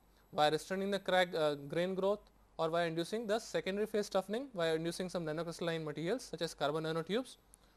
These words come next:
or via transformation toughening. And in, uh, nanocrystalline material, once we have a very na-, once we have a nanoparticle or nano phase which is present ahead of the crack tip,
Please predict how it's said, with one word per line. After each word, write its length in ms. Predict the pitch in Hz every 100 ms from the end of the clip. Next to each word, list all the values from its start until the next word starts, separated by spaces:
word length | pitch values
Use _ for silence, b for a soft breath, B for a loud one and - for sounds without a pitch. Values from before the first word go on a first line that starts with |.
| b
or 140 | 160
via 240 | 151 160 262 - _ - -
transformation 500 | 160 160 208 202 202
toughening. 360 | 160 151 185 277 - b b b b
And 180 | - 180
in, 140 | 208 190
uh, 260 | 156 156
nanocrystalline 880 | 147 175 214 - 220 - 185 226 220
material, 400 | 190 180 190 233 -
once 240 | 165 196
we 100 | 233
have 100 | 226
a 40 | 220
very 180 | 202 208
na-, 180 | 151 139
once 300 | 151 156 180
we 100 | 233
have 120 | 214 208
a 60 |
nanoparticle 800 | 180 185 214 175 175 196 202 196 156
or 120 | 160
nano 260 | 156 165
phase 360 | 190 - 208 -
which 100 | 190
is 80 | 190
present 400 | - 165 185 165
ahead 240 | 151 160 175
of 60 |
the 80 | 165
crack 300 | - 151 -
tip, 160 | 226